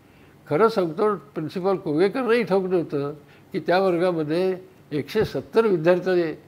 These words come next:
आहेत. पण त्यांनी लगेच काय केलं की त्या जो मोठा वर्ग होता, तो divide केला,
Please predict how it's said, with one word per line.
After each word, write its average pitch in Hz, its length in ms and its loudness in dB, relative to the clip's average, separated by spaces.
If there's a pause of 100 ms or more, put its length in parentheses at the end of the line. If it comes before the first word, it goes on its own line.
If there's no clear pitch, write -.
(260)
आहेत. 117 280 -4 (560)
पण 175 60 -4
त्यांनी 165 340 -2
लगेच 214 360 2
काय 202 200 2
केलं 170 260 -2
की 170 180 -8
त्या 175 540 0
जो 165 120 -6
मोठा 151 320 -4
वर्ग 190 240 2
होता, 139 320 -4 (440)
तो 170 60 -4
divide 156 440 4
केला, 143 300 -2